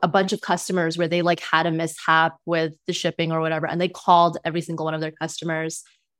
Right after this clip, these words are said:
And that's actually something I heard back in account management that was really successful for some D two C brands, was getting on the phone and calling their customers to,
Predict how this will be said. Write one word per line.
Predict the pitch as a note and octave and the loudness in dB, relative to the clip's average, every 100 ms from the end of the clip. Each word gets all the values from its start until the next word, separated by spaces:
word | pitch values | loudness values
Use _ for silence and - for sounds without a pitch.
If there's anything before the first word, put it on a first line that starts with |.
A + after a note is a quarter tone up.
| - | -2
And | G#3+ | 2
that's | G#3 G#3 | 4 6
actually | A#3 C#4+ C4 | 4 2 2
something | A#3 G#3+ G#3+ | 2 2 4
I | G3 | 4
heard | G3 F3+ | 2 4
back | F3+ F#3 | 2 2
in | |
account | E3+ - G3 G3+ | -2 2 2 2
management | F#3+ E3+ - D#3+ D#3 _ _ _ - | -2 -4 -4 -4 -6 _ _ _ 4
that | G#3 | 4
was | A3 F3+ | 6 4
really | G3+ G#3 | 4 6
successful | G3+ F#3+ - A3 - A#3 G3 | 2 0 4 4 4 0 2
for | - F#3+ | 0 -2
some | G3 F3+ | 0 -2
D | E3 | -2
two | F3+ | -4
C | - E3+ | -4 -4
brands, | E3 D#3 D#3+ E3 - | -2 -2 -2 -4 -4
was | E3+ - | -6 -2
getting | E3 G3 G3 | 2 4 6
on | F#3 F3+ | 4 4
the | E3+ | 0
phone | - E3+ E3+ G3 | 2 4 4 2
and | F3 D#3+ | 0 -4
calling | - - D3+ D#3 D#3 D#3+ | -8 -2 0 0 0 -2
their | D#3 | -4
customers | C#3 C#3+ - G3+ G3+ A3+ A#3 - _ - - | -4 -6 -4 -2 0 0 -4 -14 _ -8 2
to, | G#3+ G3 F#3 - | 4 6 4 0